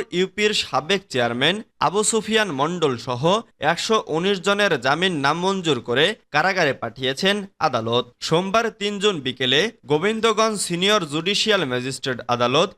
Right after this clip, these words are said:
একশো উনিশ জন আসামি আত্মসমর্পণ করে জামিন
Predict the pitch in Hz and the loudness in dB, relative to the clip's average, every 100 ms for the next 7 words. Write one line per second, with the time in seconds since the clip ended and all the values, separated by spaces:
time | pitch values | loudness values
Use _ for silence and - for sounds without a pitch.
0 | - 156 180 220 220 - 180 202 147 117 | -2 -2 0 0 0 -2 -2 0 0 0
1 | 143 202 - - 135 - 120 143 214 233 | 0 -2 -8 -2 -2 -2 -2 0 0 -2
2 | - 139 - 214 208 202 208 202 - 127 | -4 -4 -2 -2 -2 0 0 0 -4 -6
3 | 113 120 135 214 - - 120 147 190 214 | -4 0 2 0 -2 -12 0 0 0 -4